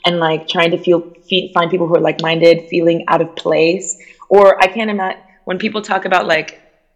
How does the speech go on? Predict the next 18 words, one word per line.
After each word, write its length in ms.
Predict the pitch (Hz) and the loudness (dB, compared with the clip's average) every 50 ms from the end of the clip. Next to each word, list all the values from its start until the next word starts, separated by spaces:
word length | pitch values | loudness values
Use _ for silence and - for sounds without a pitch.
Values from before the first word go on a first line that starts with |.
| _ _ _ - - - | _ _ _ -20 -20 -12
um, 480 | - 180 175 170 160 151 151 147 147 - | -8 -6 -6 -4 -4 -6 -8 -8 -10 -6
like, 160 | 175 175 170 | -6 -6 -4
it's, 180 | - - - - - 131 - - - - - | -6 -8 -8 -10 -12 -14 -14 -14 -20 -10 -2
outside 320 | - 175 170 180 - 175 170 | 0 0 0 2 0 -2 -2
of 60 | 165 | -2
Miami, 540 | 165 151 151 151 156 160 170 180 190 190 - _ _ _ _ _ - | -4 -6 -6 -8 -8 -8 -8 -10 -12 -14 -18 _ _ _ _ _ -8
like, 240 | - 160 160 160 - | -6 -6 -6 -4 -6
if 80 | 165 | -4
you're 100 | 175 185 | -4 -4
gonna 200 | 175 180 175 175 | -4 -2 -4 -4
be 140 | 165 175 175 | -6 -6 -6
in, 240 | 170 170 165 160 - - | -6 -6 -8 -8 -8 -6
in, 420 | 160 160 156 156 151 - - - - | -6 -4 -4 -4 -6 -6 -8 -8 -4
in 180 | 160 160 156 | -4 -2 -2
America, 460 | 156 156 156 151 151 156 156 156 170 165 | 0 -2 0 0 0 0 2 0 -2 -2
speak 280 | - - 175 165 165 | 0 0 0 0 2
English. 480 | - 156 160 156 170 175 190 208 208 - - - - _ _ _ - | 0 -4 0 2 4 4 4 2 0 -6 -12 -18 -20 _ _ _ -2
Okay, 720 | - 220 - 208 170 165 165 - - - - _ _ _ | 0 0 2 2 4 4 2 2 -2 -8 -16 _ _ _